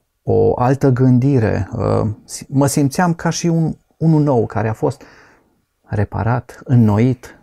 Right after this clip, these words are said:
uh, schimbat total. Și mi-a spus, uh,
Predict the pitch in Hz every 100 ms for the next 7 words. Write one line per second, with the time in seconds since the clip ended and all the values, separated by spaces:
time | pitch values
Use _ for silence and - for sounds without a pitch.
0 | - 110 107 104 - - - 107 104 123
1 | - - 104 - 101 - _ _ - -
2 | _ _ _ _ - 156 170 160 - 170
3 | - 143 135 127